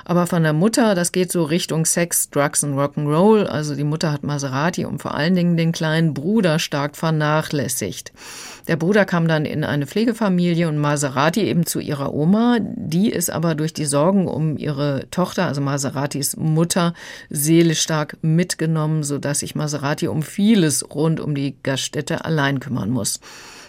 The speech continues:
So, das ist das Setting und dann lernt Maserati eine,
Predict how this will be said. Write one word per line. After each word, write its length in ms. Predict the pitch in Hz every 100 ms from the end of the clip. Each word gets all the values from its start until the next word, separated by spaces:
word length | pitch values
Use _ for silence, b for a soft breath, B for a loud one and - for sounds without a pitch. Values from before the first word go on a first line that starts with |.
| B
So, 180 | 185 175
das 200 | 160 -
ist 180 | -
das 200 | 139 147
Setting 400 | - 180 - 254
und 180 | 233 175
dann 320 | 165 160 185
lernt 380 | - 151 156 160
Maserati 600 | 156 151 151 139 143 180
eine, 340 | 123 156 160